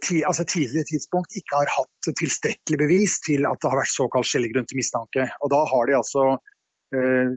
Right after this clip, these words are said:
hvis de har fulgt med han, så har de observert bevegelsen hans, eh, for å se hvem han snakker med og hva han gjør. Eh, og så har de samlet bevis for at de skal liksom komme over den terskelen som gjør at det er anledning til å sikte. Det er altså skjellig grunn til mistanke.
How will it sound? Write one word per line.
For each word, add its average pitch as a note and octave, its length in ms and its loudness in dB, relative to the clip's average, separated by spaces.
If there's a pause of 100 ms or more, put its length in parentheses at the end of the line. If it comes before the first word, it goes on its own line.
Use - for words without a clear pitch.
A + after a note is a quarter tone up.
hvis B2+ 200 -6
de D3+ 80 2
har C3+ 40 2
fulgt D3 240 0
med C3+ 140 2
han, G3 160 2
så D#3+ 160 2
har C#3 80 4
de C#3 160 4
observert B2+ 480 -2 (160)
bevegelsen C3 640 0
hans, G3 300 -2
eh, D3 320 2
for C#3+ 100 -2
å C3+ 80 -4
se C3+ 160 0
hvem B2 160 -2
han B2+ 80 0
snakker B2 400 -4
med B2 160 -4
og B2+ 140 0
hva B2 100 4
han B2+ 80 0
gjør. F3 320 2 (480)
Eh, C#3 160 0
og D#3+ 80 0
så F3+ 80 0
har F#3+ 60 4
de G#3+ 100 0
samlet B2 420 0
bevis C#3 540 0
for C3+ 160 -2
at C3 120 2
de D3+ 100 0
skal - 260 0
liksom C#3+ 240 -4
komme C3+ 240 -2
over C3 160 2
den B2+ 160 0
terskelen - 640 -2
som D3+ 120 -2
gjør B2 280 2
at - 80 -12
det C#3 160 0
er C3 160 0
anledning A#2+ 400 -2
til - 80 -12
å - 160 -2
sikte. C3 320 -4
Det B2+ 80 0
er B2 80 0
altså B2 240 -6
skjellig A2+ 240 -4
grunn A2+ 160 -12
til - 80 -10
mistanke. - 400 -10